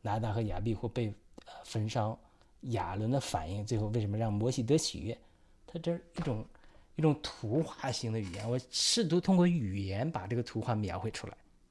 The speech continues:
希望帮助弟兄姊妹在我们生命中被神对付的时候，借着我们身边的人，特别老板啊、同-，夫妻啊，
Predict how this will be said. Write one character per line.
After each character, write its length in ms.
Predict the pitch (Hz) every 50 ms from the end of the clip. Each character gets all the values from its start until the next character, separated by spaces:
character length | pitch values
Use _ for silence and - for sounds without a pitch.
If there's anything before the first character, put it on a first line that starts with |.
| _ _ - _ _ _ _ _ _ _ _ _ _ _ _ _
希 160 | - - 151
望 120 | 139 127 117
帮 200 | 131 127 127 127
助 140 | 123 117 113
弟 100 | 117 117
兄 120 | 113 117
姊 120 | 110 110 101
妹 200 | 92 92 - - _ _ _ _ _ _ _ _ _ _
在 340 | - - 160 127 110 98 - - -
我 120 | - 110
们 140 | 104 107 110
生 260 | - - - 139 135
命 220 | 135 139 127 113 107
中 160 | 107 107 107
被 160 | - - 117
神 260 | 104 - - 98 107 - - -
对 240 | - 190 190 147 113
付 220 | - - - 104
的 100 | 82 67
时 180 | - - - -
候， 80 | - 104 -
借 160 | - 123 110
着 160 | 107 104 95
我 80 | 90 80
们 180 | 82 92 101
身 220 | - - - 113 104
边 160 | 107 107 104
的 80 | 104
人， 160 | 95 82 - -
特 140 | - 131
别 120 | 113 113 101
老 160 | 95 90 101
板 240 | 107 110 98 95 92
啊、 200 | 95 98 101 101 - -
同-， 140 | - - - - _ -
夫 240 | - - - - 113
妻 280 | - - 123 120 113
啊， 160 | 104 98 107